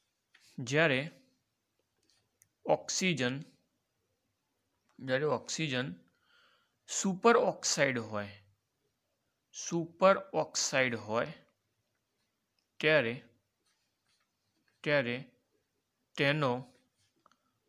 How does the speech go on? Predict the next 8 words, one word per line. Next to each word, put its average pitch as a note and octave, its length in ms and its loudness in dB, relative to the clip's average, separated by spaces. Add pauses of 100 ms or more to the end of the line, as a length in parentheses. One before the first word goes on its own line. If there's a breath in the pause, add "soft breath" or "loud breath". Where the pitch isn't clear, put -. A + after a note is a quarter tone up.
(1000)
ઓક્સિડેશન, C#3+ 1200 2 (1400)
ઓક્સિડેશન C3+ 1160 0 (380)
આંક C3+ 380 2 (640 soft breath)
માઇનસ D3 1000 2
વન B2 280 -4
હાફ C3+ 600 2
હોય G#2+ 360 -6
છે. - 300 -16